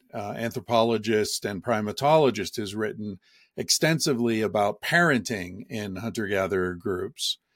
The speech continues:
Um, one of her books is called Mothers and Others, and she gets into, um, the fact that children are considered to belong to the group, or not even to belong to anyone in a possessive sense, but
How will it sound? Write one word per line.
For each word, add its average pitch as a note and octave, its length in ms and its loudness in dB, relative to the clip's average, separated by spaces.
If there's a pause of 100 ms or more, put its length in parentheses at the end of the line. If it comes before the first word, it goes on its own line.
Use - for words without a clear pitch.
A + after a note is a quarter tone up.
(420)
Um, F#2+ 600 2
one G#2+ 200 0
of G#2 100 -2
her B2+ 100 4
books G#2 280 0
is G#2 100 0
called G#2 260 0
Mothers A#2 500 4
and A2 240 -4
Others, G#2 640 0 (320)
and A2+ 140 -4
she C3 240 0
gets B2+ 340 4
into, A#2 680 2 (840)
um, A2 460 0
the A#2 100 0
fact C#3 480 2
that B2+ 300 4 (220)
children D3+ 560 2
are C#3 140 4
considered C3+ 680 0
to D3+ 100 0
belong B2 720 2
to C3 220 0
the G#2+ 140 -2
group, A2+ 580 6
or A#2 120 4
not E3 200 6
even A#2+ 180 2
to D3 140 0
belong A2+ 640 2
to A#2+ 100 0
anyone A2+ 420 2
in F#2 140 -2
a F2 60 -6
possessive A#2+ 600 2
sense, G2+ 300 -6
but A#2 260 4